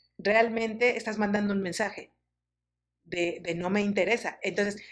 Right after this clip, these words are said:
lo que dijo ahorita mi esposo, el cómo decirlo, "¿sabes qué? Mira, mejor vamos a parar aquí". Eh,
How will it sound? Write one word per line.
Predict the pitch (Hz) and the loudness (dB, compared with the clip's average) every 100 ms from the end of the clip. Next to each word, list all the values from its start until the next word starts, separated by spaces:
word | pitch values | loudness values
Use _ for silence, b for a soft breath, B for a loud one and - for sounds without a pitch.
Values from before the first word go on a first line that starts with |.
| B | B
lo | 196 202 208 | 2 2 2
que | 208 | 2
dijo | 240 233 285 | 0 2 4
ahorita | 269 285 | 6 4
mi | 254 | 2
esposo, | 226 240 233 226 190 | -2 0 0 0 -2
el | 165 | -2
cómo | 220 226 | -2 0
decirlo, | 208 214 226 180 | 0 0 0 0
"¿sabes | 196 202 202 | 0 -2 0
qué? | 247 | 0
Mira, | 247 208 180 | 0 -2 -4
mejor | 170 196 190 | -4 -4 -2
vamos | 196 202 208 | -2 -4 -6
a | 185 | -2
parar | 170 180 185 | 0 2 2
aquí". | 185 - 180 220 B B B B B _ - - | 0 -2 -4 -4 B B B B B _ -16 -4
Eh, | 196 | -2